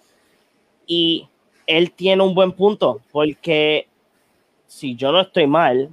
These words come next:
yo siendo uno de esos fans de, de Snyder,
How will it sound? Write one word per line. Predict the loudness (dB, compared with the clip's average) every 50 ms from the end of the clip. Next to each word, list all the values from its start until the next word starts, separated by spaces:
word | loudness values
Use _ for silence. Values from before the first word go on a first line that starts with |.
| -16 _ -10
yo | -4 -4 -4 -4
siendo | -4 -4 -4 -4 -2 0 0 0 0 0 -2 -6 _ -10
uno | -4 -2 0 2 2 2 4
de | 2 2
esos | -2 -2 -6 -8 -6
fans | -2 0 0 0 2 0 -2 -6 -10 -14 _ _ _ _ _ _
de, | _ -6 -2 0 2 2 2 2 0 -2
de | -6 -8
Snyder, | -8 -6 -2 0 2 2 2 2 0 -2 -2 -4